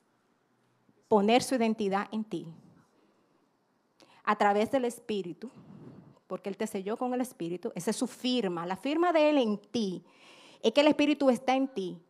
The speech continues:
Y déjenme decirle, para que tú no estés solo, para garantizar, oigan, para garantizar que su obra se haga en ustedes. Yo me acuerdo que una madrugada yo orando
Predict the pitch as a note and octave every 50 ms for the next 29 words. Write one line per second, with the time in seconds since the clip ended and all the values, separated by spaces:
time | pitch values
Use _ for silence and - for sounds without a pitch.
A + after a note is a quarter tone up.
0 | _ _ _ - G#3 A3+ G#3+ A#3 C4 D4+ D4+ D4+ D4+ C#4 C4+ - G3+ G3 G3 G3+
1 | G3 G3 F#3 G3+ - G3+ G3+ - A#3+ C4+ D4 C#4+ - - C#4+ C#4 - - G3 F3+
2 | F3 E3 E3 E3 E3+ - _ - - G#3 A3 A3+ A3 A#3+ A3+ A3+ A#3+ A#3+ A#3+ A#3+
3 | A#3 A3 - - - C#4+ C#4+ C4+ G#3+ F3 F3+ G3 F3 - _ _ _ _ _ _
4 | _ _ - - A3+ A#3 G#3+ F3+ F3 F3 F3+ F#3 _ _ _ _ _ _ - -
5 | - - - - B3 B3 C4+ C4 C4 C4 C4 C4 B3+ B3+ C4 B3 - C#4+ D4 D4+
6 | D4 C#4 C4+ C4+ - C4 A#3+ - - - A#3+ B3 B3+ A3+ F#3+ F3 E3+ E3+ E3 -
7 | _ _ _ _ _ _ - - G3+ F#3 F3+ F3+ F#3 F#3+ F#3+ G3 F#3 F3 - -
8 | - - - - - - - - - - - - - - - - - _ _ _
9 | _ _ - - - _ _ _ - - _ _ _ _ _ _ - - - -
10 | - - C#4 D#4 F#4 F4+ F4+ D4+ B3+ C4 D#4 - A#3 B3+ C4 C#4 C#4+ C#4+ C#4+ C#4+
11 | C#4+ D4 C#4+ C#4+ C4 A3+ G#3 G3+ G3+ G3 G3 G#3+ A3 G#3 F#3+ E3+ E3+ F3 E3+ D#3
12 | D#3+